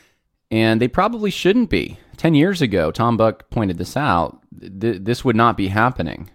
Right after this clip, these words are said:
Um, if he advocated what Albury's website is advocating, he, he would be done.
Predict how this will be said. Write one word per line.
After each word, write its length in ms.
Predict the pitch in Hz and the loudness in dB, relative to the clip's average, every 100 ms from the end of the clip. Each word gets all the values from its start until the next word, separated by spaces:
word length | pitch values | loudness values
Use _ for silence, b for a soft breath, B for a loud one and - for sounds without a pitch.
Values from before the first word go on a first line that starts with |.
| _ - | _ -12
Um, 400 | 95 90 87 - | -6 -4 -4 -6
if 180 | 95 - | -8 -6
he 180 | 180 208 | -2 0
advocated 580 | 156 101 - 90 85 | 0 0 -2 -2 -2
what 260 | 82 90 87 | -2 -2 2
Albury's 420 | 95 92 95 87 | 2 4 2 -2
website 400 | 85 95 85 90 | 0 -2 0 -2
is 100 | 85 | 0
advocating, 640 | 90 87 82 87 82 80 78 | 0 0 -2 -4 -2 -4 -6
he, 240 | 107 120 | -8 -8
he 180 | - 117 | -6 -4
would 120 | 117 | -4
be 100 | 95 | -4
done. 420 | 78 113 110 - | 0 0 -2 -8